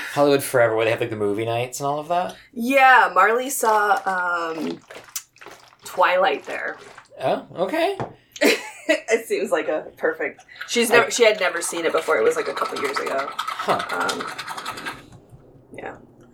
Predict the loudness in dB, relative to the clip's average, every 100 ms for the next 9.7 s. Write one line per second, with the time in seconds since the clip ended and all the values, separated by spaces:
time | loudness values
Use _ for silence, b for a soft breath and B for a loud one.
0 | -20 -16 -10 -8 -8 -8 -8 -6 -8 -10
1 | -8 -8 -10 _ -4 -2 -2 -6 _ -2
2 | -2 -2 2 4 4 2 2 0 0 -2
3 | 0 -2 -2 -10 -16 -14 -14 -10 -8 -8
4 | 0 2 2 -2 -6 -2 0 0 -4 -6
5 | -4 -6 -8 -10 0 0 0 -2 -4 -4
6 | -4 -4 -6 _ _ _ _ _ _ _
7 | -18 -12 -2 0 4 2 2 2 2 2
8 | 0 0 2 4 4 2 -2 -4 -10 -2
9 | 0 0 -2 -2 -2 -2